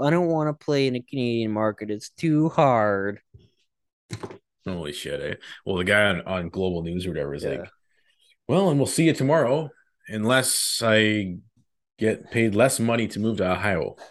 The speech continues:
Speaker 1: Well, and then they were showing, like, Johnny was being interviewed by a Columbus guy,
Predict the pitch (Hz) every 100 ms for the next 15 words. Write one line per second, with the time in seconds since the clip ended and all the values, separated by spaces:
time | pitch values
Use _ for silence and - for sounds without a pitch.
0 | - - - - _ - - 147 208 185
1 | 180 180 180 175 180 185 - - 147 156
2 | 135 120 - 123 113 127 127 113 113 101
3 | 78 98 107 98 98 95 92 90 87 -
4 | 92 95 110 - 101 107